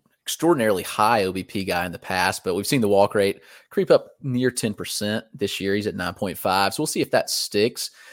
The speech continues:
but I've got him right around the hundred range. And you look at some of the stuff he's doing and the contact rates are good. He's got an eighty percent contact rate right now. You mentioned the,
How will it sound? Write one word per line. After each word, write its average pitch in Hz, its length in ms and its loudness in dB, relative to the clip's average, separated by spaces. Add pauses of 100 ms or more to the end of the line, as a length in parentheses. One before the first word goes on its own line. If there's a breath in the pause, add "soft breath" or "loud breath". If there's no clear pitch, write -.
(100)
but 98 100 2
I've 113 80 4
got 185 140 4
him 160 140 -2
right 113 180 8
around 127 200 6
the 101 60 0
hundred 113 360 -2
range. 85 400 -6
And 87 220 -12 (240 soft breath)
you 101 100 -2
look 110 140 4
at 127 80 2
some 131 100 0
of 113 40 2
the 104 40 0
stuff 110 240 4
he's 95 160 -4
doing 104 400 0
and 85 160 -10
the - 80 -8
contact 107 560 0
rates 101 300 0
are 95 120 -6
good. 107 320 4
He's 92 140 -6
got 90 100 0
an - 60 -2
eighty 98 160 -2
percent - 320 -6
contact 101 500 -2
rate 95 180 -2
right 95 220 0
now. 92 460 -2
You - 360 -16
mentioned 107 220 -2
the, 92 80 -2